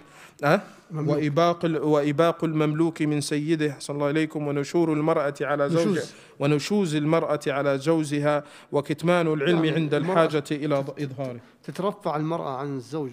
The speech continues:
Speaker 2: فتعلو.
Speaker 1: آه، آه، آه،
Speaker 2: يعني
Speaker 1: آه.
Speaker 2: هذا جاء في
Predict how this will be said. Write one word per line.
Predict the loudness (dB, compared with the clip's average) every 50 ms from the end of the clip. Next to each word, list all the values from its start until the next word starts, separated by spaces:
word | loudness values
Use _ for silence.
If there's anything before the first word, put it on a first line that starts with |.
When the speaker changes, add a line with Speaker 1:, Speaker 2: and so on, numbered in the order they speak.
| -12 -18 _
Speaker 2:
فتعلو. | _ -16 -10 -8 -6 -6 -6 -8 -10 -14 -20 _ _ _ _ _ _ _ _ _ _ _ _ _ _ _ _ _ 0
Speaker 1:
آه، | 4
آه، | 4 4 4 2 2 0
آه، | 0 2 2 0 0 0 -2 -2 -2 -2
Speaker 2:
يعني | -2 -2 -2 -2 -4 -4
Speaker 1:
آه. | -4 -4 -4
Speaker 2:
هذا | -4 -4 -6 -6 -8 -10 -12 -18 -20 -20 _ -20 -20 _ _ _ _ _ _ _ _ _ -6
جاء | -4 -2 -2 -2 -2 -2 -4 -4 -4 -6 -8
في | -10 -12 -12 -10 -8 -8 -8 -8 -8 -10 -12